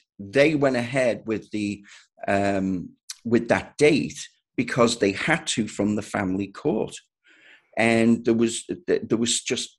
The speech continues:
but I, again, I tried to see the positive side of it. And I know what Sylvia was going to, um, when I say Sylvia, the family court relations lady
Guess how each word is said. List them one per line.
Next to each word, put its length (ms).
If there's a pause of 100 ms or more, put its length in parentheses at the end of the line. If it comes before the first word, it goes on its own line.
(540)
but 200
I, 100
again, 500
I 140
tried 420
to 100
see 220
the 120
positive 520
side 420
of 120
it. 220 (420)
And 320
I 160
know 180
what 300
Sylvia 560
was 200
going 440 (120)
to, 360 (420)
um, 720 (260)
when 240
I 40
say 180
Sylvia, 340
the 100
family 280
court 240
relations 580
lady 320